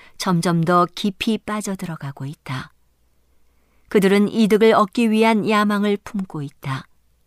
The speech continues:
영성과 헌신은 드물다. 보급되어 있는 정신은 일을 하고 추적하고 그들이 이미 소유하고 있는 것에다 첨가하는 것이다.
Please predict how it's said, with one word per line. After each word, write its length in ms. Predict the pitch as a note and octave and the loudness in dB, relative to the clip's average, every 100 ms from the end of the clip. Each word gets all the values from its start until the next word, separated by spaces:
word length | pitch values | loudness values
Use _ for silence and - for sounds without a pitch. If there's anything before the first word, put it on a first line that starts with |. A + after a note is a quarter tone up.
| _ _ _ _ _ _ _ _ _ _ _ | _ _ _ _ _ _ _ _ _ _ _
영성과 580 | A3 A#3+ A#3+ B3+ B3 B3+ | 4 4 4 4 6 4
헌신은 560 | - C4 A#3+ - F3+ E3 | 4 0 -2 -2 -2 -4
드물다. 680 | F3 D3 C#3+ C#3 C3+ - _ _ _ _ _ _ _ _ _ _ | -4 -6 -6 -8 -10 -12 _ _ _ _ _ _ _ _ _ _
보급되어 480 | - G3 F#3+ G#3 G3 | 4 4 4 2 4
있는 240 | F3+ F3 F#3 | 4 2 -2
정신은 720 | F3 D#3+ - D#3 D#3 D#3 D#3 _ _ _ - - | -6 -8 -6 -4 -2 -2 -4 _ _ _ -20 -2
일을 280 | A3 G#3+ A3 | 2 4 2
하고 340 | A3+ G3+ A#3+ | 2 4 4
추적하고 800 | G3+ - A#3 A3+ - A3+ B3 A3+ | 4 -4 -4 -4 -2 0 4 4
그들이 420 | - A#3+ A#3 A3+ | 2 0 0 2
이미 220 | A#3+ B3 B3 | 4 4 2
소유하고 560 | - C4 A#3 A3+ G#3+ | -2 -2 0 -2 0
있는 220 | G3+ F#3 | 0 -2
것에다 580 | E3+ D#3+ D#3 D3+ D3+ D3 - _ - | -4 -6 -6 -2 0 0 -4 _ -12
첨가하는 600 | - A3+ G#3+ G#3 E3 C#3+ | -6 -4 -4 -4 -6 -8
것이다. 520 | C#3 E3+ - C3+ | -8 -10 -8 -10